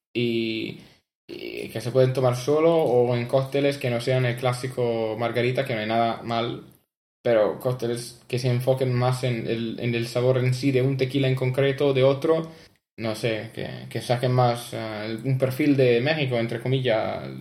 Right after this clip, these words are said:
el, el sabor del México, ¿sabes? De, de, de lo que crece allí, de, de los chiles, de, de las especias. No, no, no es una casualidad que ya, que World Class haya elegido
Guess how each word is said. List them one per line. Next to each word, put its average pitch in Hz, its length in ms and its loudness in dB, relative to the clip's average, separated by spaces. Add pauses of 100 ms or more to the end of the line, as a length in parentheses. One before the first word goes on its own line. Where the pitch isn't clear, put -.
(440)
el, - 200 -12
el 123 240 0
sabor 139 320 4
del 120 140 4
México, 123 480 -4
¿sabes? 135 280 -4
De, 113 360 0 (400)
de, 117 140 -2
de 120 140 4
lo 127 120 4
que 131 100 -2
crece 131 280 0
allí, 156 260 -2
de, 85 360 -4 (480)
de - 80 -2
los 107 140 0
chiles, 131 460 2
de, 117 240 2
de 113 100 2
las 110 220 2
especias. 131 800 2 (640)
No, 123 160 2
no, 131 200 2
no 139 120 4
es 139 120 2
una 131 760 0
casualidad 127 540 6
que 127 120 2
ya, 120 440 4
que 120 200 0
World 123 280 4
Class 127 300 4
haya 123 180 2
elegido 127 640 0